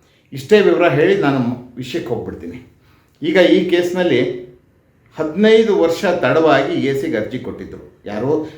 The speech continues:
ಅರ್ಜಿದಾರ, ಯಾರು ಗ್ರ್ಯಾಂಟಿ, ಮೂಲ ಗ್ರ್ಯಾಂಟಿ ಇದ್ದಾರೆ, ಅವ್ರು ವಾರಸುದಾರರು. ಅವರು ಯಾರು ಮೂ-, ಮೂಲ ಮಂಜೂರಿದಾರರ ವಾರಸುದಾರರು, ಅವರು ರಿಟ್ ಅಪೀಲ್‌ನಲ್ಲಿ ಹೈಕೋರ್ಟಿಗೆ ಬಂದಿದ್ದರು. ಅಲ್ಲಿ ಆ ಒಂದು ಕೇಸಿನ ವಿವರಗಳು ಅಂದರೆ,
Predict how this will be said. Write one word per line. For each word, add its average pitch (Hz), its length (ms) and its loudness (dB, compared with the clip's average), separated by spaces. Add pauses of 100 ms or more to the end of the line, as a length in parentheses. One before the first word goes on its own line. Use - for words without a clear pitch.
(120)
ಅರ್ಜಿದಾರ, 135 720 4 (280)
ಯಾರು 120 320 0
ಗ್ರ್ಯಾಂಟಿ, 127 640 -2
ಮೂಲ 147 220 2
ಗ್ರ್ಯಾಂಟಿ 127 380 2
ಇದ್ದಾರೆ, 117 220 0
ಅವ್ರು 113 240 -2
ವಾರಸುದಾರರು. 95 680 -10
ಅವರು - 440 0 (200)
ಯಾರು 135 300 2
ಮೂ-, 123 500 -4
ಮೂಲ 151 340 0
ಮಂಜೂರಿದಾರರ 139 1500 0
ವಾರಸುದಾರರು, 113 1080 -2 (280)
ಅವರು 147 580 -2 (340)
ರಿಟ್ 147 260 -4
ಅಪೀಲ್‌ನಲ್ಲಿ 123 640 0 (520)
ಹೈಕೋರ್ಟಿಗೆ 107 400 -8
ಬಂದಿದ್ದರು. 92 720 -8 (340)
ಅಲ್ಲಿ 147 600 0
ಆ 127 160 2
ಒಂದು 120 420 -2
ಕೇಸಿನ 143 360 2
ವಿವರಗಳು 127 460 0
ಅಂದರೆ, 123 580 0